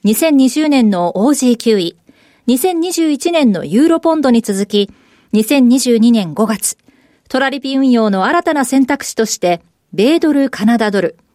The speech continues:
通称ドルカナダを導入しました。いずれもトラリピと相性が良いとされる通貨ペアです。これらのトラリピ向きとされる三通貨ペアを組み合わせ、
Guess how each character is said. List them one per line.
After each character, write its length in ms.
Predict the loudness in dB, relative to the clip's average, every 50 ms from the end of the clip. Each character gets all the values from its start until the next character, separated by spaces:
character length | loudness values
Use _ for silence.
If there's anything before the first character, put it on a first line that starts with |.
| _ _ _ -4
通 180 | 0 0 0
称 400 | 0 0 0 0 2 2 2 0
ド 140 | 0 0 2
ル 140 | 2 2 2
カ 120 | 2 -2
ナ 120 | -2 0 0
ダ 120 | 0 0
を 80 | 0 0
導 220 | 0 0 2 2
入 140 | 2 2 0
し 120 | -2 -2
ま 120 | -4 -2 -2
し 100 | -4 -4
た。 160 | -6 -8 _ _ _ _ _ _ _ _ _ _ _ _ _ _ _ _ _ _ _ _ _ _ _ -4
い 100 | -4 -2
ず 120 | -2 0 -2
れ 140 | 0 0
も 260 | 0 0 0 -2 -2 _ _ _ _ -8
ト 120 | -4 -2
ラ 120 | -2 0 0
リ 100 | -2 -4
ピ 120 | -6 -4
と 160 | -2 0 0
相 180 | 0 0 0 -2
性 260 | -2 0 0 0 0
が 120 | 0 0 0
良 120 | 0 0
い 80 | 0 0
と 120 | -2 -4
さ 140 | -4 -2 -2
れ 120 | 0 0
る 160 | 0 0 -2
通 240 | -4 -2 -4 -4 -2
貨 140 | -2 -4 -2
ペ 180 | 0 0 0 0
ア 100 | -2 -2
で 120 | -4 -6
す。 160 | -6 -8 _ _ _ _ _ _ _ _ _ _ _ _ _ _ _ _ _ _ _ _ _ _ _ _ _ _ _ _ _
こ 120 | -4 -2 -2
れ 100 | 0 2
ら 120 | 0 0
の 140 | 0 0 -2
ト 120 | -2 -2
ラ 80 | -2 -2
リ 100 | -2 -2
ピ 140 | -2 -2 -2
向 100 | -4 -6
き 80 | -4
と 120 | -4 -4 -2
さ 140 | 0 0
れ 120 | 0 0 0
る 100 | -2 -4
三 240 | -2 0 0 0 0
通 180 | -2 -6 -4
貨 140 | -2 -4 -2
ペ 180 | -2 -2 -2 0
ア 140 | 0 0
を 80 | -2 -2
組 240 | -2 0 2 2 4
み 60 | 4
合 40 | 2
わ 100 | 0 -2
せ、 280 | -2 -4 -4 -4 -4